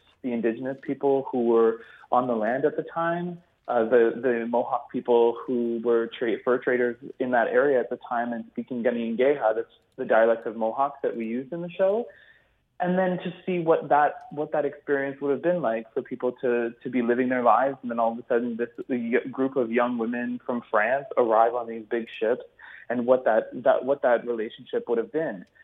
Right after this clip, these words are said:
And then also to then see it through the eyes of those women who were coming over from, from France to this new world, and what courage it would have taken to be able to, to go on that journey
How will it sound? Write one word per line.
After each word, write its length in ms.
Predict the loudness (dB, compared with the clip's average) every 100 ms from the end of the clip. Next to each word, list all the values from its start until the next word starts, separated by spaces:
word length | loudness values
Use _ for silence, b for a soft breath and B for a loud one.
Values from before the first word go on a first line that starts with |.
| b
And 100 | -4
then 80 | 0
also 540 | 2 2 2 -2 -2 -4
to 80 | -6
then 400 | -2 -2 -4 -8 _ -4
see 120 | -2
it 120 | -2
through 140 | -2 -2
the 100 | 2
eyes 200 | 2 0
of 100 | 0
those 300 | 2 2 0 -4
women 400 | -4 -4 -6 -10 -6
who 360 | 0 2 4
were 160 | 4 2
coming 360 | 2 -6 -4 2
over 540 | 2 2 0 -2 -2 -2
from, 300 | -2 -2 -6 B B -2
from 200 | -2 0
France 320 | 0 0 -2 -4 -6
to 60 | -2
this 140 | -2 -2
new 160 | -2
world, 400 | 2 4 4 2
and 180 | -2 -4
what 180 | 0 0 -2 B _
courage 520 | -4 2 2 2 0
it 120 | -4
would 120 | -2 -2
have 80 | -4
taken 380 | -8 -8 -8 -10
to 60 | -6
be 160 | 2 2
able 200 | 4 0 -2
to, 320 | 0 2 0 -4 _ _ _ -4
to 160 | -2
go 280 | 2 4 6
on 220 | 4 2
that 280 | 0 0 -2
journey 460 | -6 -6 -6 -12